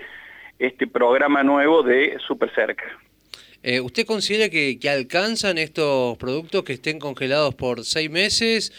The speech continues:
Speaker 2: O por ahí pienso que también, ¿no? Con, con lo que usted está planteando, eh, que a nivel también de, de gobierno y lo que tiene que ver con, con políticas económicas, por ahí son, son planes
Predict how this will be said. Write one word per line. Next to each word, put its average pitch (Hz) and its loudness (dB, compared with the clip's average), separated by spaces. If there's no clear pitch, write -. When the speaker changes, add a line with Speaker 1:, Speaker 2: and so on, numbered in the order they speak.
Speaker 2:
O 156 2
por 165 0
ahí 220 2
pienso 226 -2
que 175 0
también, 160 0
¿no? 147 0
Con, 127 -2
con 110 -6
lo 107 -8
que 110 -8
usted 147 -6
está 143 -2
planteando, 151 0
eh, 117 -2
que 143 0
a 139 2
nivel 160 -2
también 151 -2
de, 135 0
de 120 0
gobierno 185 4
y 151 -2
lo 127 -2
que 117 -6
tiene 143 -6
que 127 2
ver 135 0
con, 127 -6
con 117 -8
políticas 127 -6
económicas, 170 -4
por 139 -2
ahí 147 -4
son, 147 -4
son 185 -8
planes 208 -2